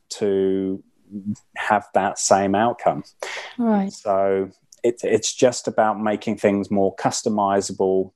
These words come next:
Speaker 1: user-friendly, and flexible for people to really kind of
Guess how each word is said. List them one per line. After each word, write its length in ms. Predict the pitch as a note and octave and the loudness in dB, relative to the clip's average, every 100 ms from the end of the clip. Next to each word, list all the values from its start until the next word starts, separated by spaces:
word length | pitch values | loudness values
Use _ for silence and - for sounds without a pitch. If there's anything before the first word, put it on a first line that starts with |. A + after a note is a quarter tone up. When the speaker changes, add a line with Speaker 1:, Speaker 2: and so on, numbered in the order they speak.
| _ | _
Speaker 1:
user-friendly, 1000 | C#3 D#3 A#2 - G2+ F#2+ F#2 F#2+ F#2+ F#2 - | 6 6 6 0 0 0 0 0 2 0 -2
and 300 | G2 F#2+ F#2 | -2 0 0
flexible 720 | - F#2+ - - F#2 F#2 F#2 _ - - - - | 2 2 2 -4 0 0 0 _ -20 -20 -20 -8
for 100 | G2 | -4
people 400 | - G2 - F#2 | 2 2 2 -2
to 140 | G#2 | 0
really 320 | F#2+ F#2+ F#2+ | 0 0 0
kind 260 | F2+ F#2+ F2+ | -2 -2 0
of 160 | F2+ | -2